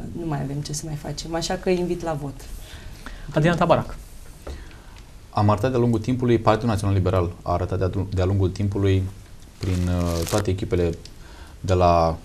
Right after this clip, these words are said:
Speaker 3: Consiliul Local, de la primării din țară și acum și din Brăila, a arătat că se poate.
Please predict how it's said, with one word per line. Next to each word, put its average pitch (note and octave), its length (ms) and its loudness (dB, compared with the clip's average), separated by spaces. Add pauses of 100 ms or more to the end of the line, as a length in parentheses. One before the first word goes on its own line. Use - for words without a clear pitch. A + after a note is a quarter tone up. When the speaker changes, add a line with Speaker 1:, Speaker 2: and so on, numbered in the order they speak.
(120)
Speaker 3:
Consiliul F2 680 0 (100)
Local, C3 300 2
de F#2+ 60 2
la F2+ 60 4
primării F#2 380 2
din F2+ 320 2
țară F2 380 2 (200)
și - 100 -6
acum - 180 0
și - 120 2
din G2+ 160 6
Brăila, E2 420 2 (100)
a G#2 80 4
arătat G#2 240 4
că A2+ 60 -2
se G2+ 120 0
poate. F2+ 300 -2